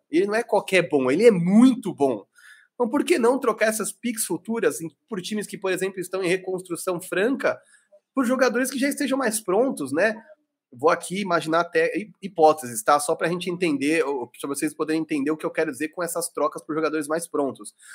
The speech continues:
Não necessariamente você vai atrás de um LeBron, não é que você vai atrás de um Anthony Davis, mas assim, o Houston Rockets, por exemplo, tá mais no fundo do poço, tá mais embrionário que esse O K C pra mim.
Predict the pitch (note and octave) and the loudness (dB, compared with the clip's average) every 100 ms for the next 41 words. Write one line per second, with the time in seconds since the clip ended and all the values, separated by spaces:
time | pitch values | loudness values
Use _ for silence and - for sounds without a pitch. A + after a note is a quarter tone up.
0 | - F3 C4+ C4 A3+ A3 A3 G3+ F#3+ F3 | -6 2 4 4 2 2 2 2 4 2
1 | F3 B2 A2 C#3+ A#2+ D3+ F#3+ G#3 F#3 F3+ | 2 -2 0 0 0 -4 -4 -2 -2 0
2 | F3 E3 E3 D3+ B2 C#3 C#3+ A2 A2 D3+ | 0 0 -4 -4 -4 -2 -2 -2 -2 -2
3 | D#3+ E3 D#3 - _ _ - E3 B3+ C#4 | 0 -2 -4 -6 _ _ -4 0 2 2
4 | A3 G#3 G#3+ G#3+ G3 E3 F3+ B3 G#3+ - | 2 2 2 -2 0 0 0 -4 -4 -6
5 | G3 F#3+ A#3 C4+ D4+ - A3 F#3+ D#3+ - | -4 -2 -2 0 -2 -2 -4 -2 -4 -4
6 | C#3+ E3+ D3+ - D3+ E3 A3+ A#3 G#3 E3+ | -2 -2 0 -2 0 0 0 -2 -4 0
7 | D#3+ C#3+ E3+ G#3 G#3 G#3+ A#3 A#3 A#3+ A3+ | 2 4 2 2 -4 -4 -4 -4 -4 -2
8 | A3 A3 A3 F#3 A2+ | -4 -2 -2 -2 -6